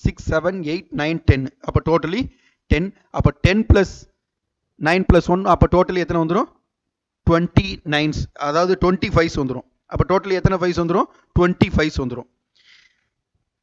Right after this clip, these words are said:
அப்ப ட்வென்டி ஃபைவ்ஸ் அப்படின்னா, இங்க கவனிங்க, ட்வென்டி ஃபைவ்ஸ்ன்றது ஒன்ல இருந்து ஹண்ட்ரட் வரைக்கும் இருக்கக்கூடியதுக்கு ட்வென்டி ஃபைவ்ஸ். அப்ப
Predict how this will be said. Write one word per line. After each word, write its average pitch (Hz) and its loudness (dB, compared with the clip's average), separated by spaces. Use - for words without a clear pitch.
அப்ப - 4
ட்வென்டி 208 2
ஃபைவ்ஸ் 220 2
அப்படின்னா, 147 -2
இங்க 180 -2
கவனிங்க, 165 2
ட்வென்டி 196 4
ஃபைவ்ஸ்ன்றது 208 0
ஒன்ல 208 2
இருந்து 220 -2
ஹண்ட்ரட் 190 0
வரைக்கும் 190 0
இருக்கக்கூடியதுக்கு 185 -4
ட்வென்டி 196 2
ஃபைவ்ஸ். 131 -8
அப்ப - 6